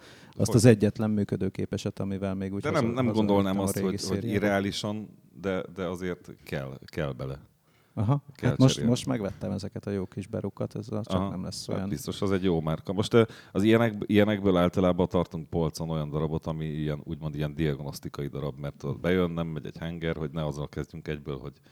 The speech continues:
Speaker 2: Hogy a
Speaker 1: hogy,
Speaker 2: trafó,
Speaker 1: hogy,
Speaker 2: hogy
Speaker 1: hogy, ö, hogy mit tudom én, szelepet cseréljünk, tehát hogy egyből kompresszió, mert ha kompressziót mérünk, abból mindig baj van, mert akkor mindig hibát találunk,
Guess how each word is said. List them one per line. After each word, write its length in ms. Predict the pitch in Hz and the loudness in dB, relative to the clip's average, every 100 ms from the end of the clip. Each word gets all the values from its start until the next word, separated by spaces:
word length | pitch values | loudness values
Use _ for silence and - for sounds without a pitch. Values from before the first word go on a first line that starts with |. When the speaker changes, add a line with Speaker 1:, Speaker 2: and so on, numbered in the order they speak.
| _ - | _ -12
Speaker 2:
Hogy 140 | 98 107 | -8 -8
a 240 | - - | -10 -6
Speaker 1:
hogy, 100 | 73 | -6
Speaker 2:
trafó, 140 | - 98 | -4 -6
Speaker 1:
hogy, 220 | 80 - | -6 -8
Speaker 2:
hogy 100 | 78 | -4
Speaker 1:
hogy, 160 | 82 78 | -4 -2
ö, 180 | 80 73 - | -2 -4 -10
hogy 220 | 50 73 | -12 -12
mit 120 | 76 - | -10 -12
tudom 260 | 78 69 | -10 -10
én, 80 | 67 | -10
szelepet 420 | - 78 78 - | -4 -4 -4 -6
cseréljünk, 400 | - 80 78 78 | -6 -4 -4 -6
tehát 200 | - 73 | -10 -10
hogy 100 | 76 | -6
egyből 320 | 76 69 65 - | -8 -8 -10 -10
kompresszió, 520 | 76 78 80 - 82 | -14 -10 -10 -8 -8
mert 120 | 76 | -8
ha 60 | 73 | -4
kompressziót 520 | 85 78 76 - 78 | -4 -2 -6 -4 -8
mérünk, 220 | 76 78 76 | -6 -8 -8
abból 240 | 76 73 | -8 -6
mindig 260 | 76 82 85 | -6 -6 -4
baj 180 | 85 82 | -2 -2
van, 120 | 85 | -2
mert 160 | 82 73 | -6 -10
akkor 120 | 78 | -10
mindig 200 | 78 85 | -6 -6
hibát 320 | - 87 85 | -4 -2 -2
találunk, 440 | - 87 87 90 | 0 0 0 -4